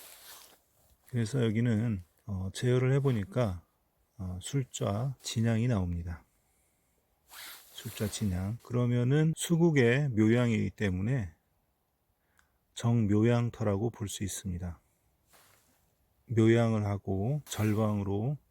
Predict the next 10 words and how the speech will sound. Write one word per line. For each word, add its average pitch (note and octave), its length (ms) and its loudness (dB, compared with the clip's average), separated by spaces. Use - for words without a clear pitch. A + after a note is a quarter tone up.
물이 G#2+ 300 2
나가고 G2 420 0
있습니다. F2 560 -8
자, F#2 260 -6
사방까지 A2+ 1000 2
물이 G2+ 640 0
나간다고 G2 440 0
볼 - 140 -14
수 - 160 -8
있는데요. G2 480 -2